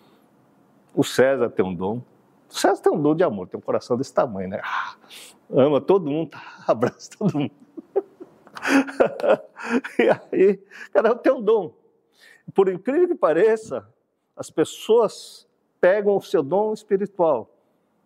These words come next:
que é algo que vem de Deus, e você pega, desenvolve isso junto com os seus talentos. Você sobe no tamanquinho, o que que você sente dentro de você? Cara, você se sente o superior.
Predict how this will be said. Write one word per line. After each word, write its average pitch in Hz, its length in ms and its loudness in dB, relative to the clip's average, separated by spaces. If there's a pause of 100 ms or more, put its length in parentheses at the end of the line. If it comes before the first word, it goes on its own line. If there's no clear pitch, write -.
(320)
que 143 140 4
é - 20 6
algo 151 280 2
que 143 160 0
vem 143 220 2
de 180 120 -2
Deus, 143 840 -2 (1400)
e 139 80 4
você 175 500 0 (400)
pega, 175 260 4
desenvolve 151 760 2
isso - 260 -8 (120)
junto 139 280 -6
com - 60 -20
os - 80 -16
seus - 180 -2
talentos. 160 800 -2 (540)
Você - 160 2
sobe 214 340 2
no 208 140 2
tamanquinho, 156 840 0 (440)
o 151 80 -14
que 202 160 -4
que 233 100 0
você 202 240 2
sente 170 460 0
dentro 139 160 2
de 131 60 -4
você? 180 360 -2 (1120)
Cara, - 220 0
você 131 200 -4
se - 220 -8
sente - 260 0
o 165 40 -4
superior. 170 600 -2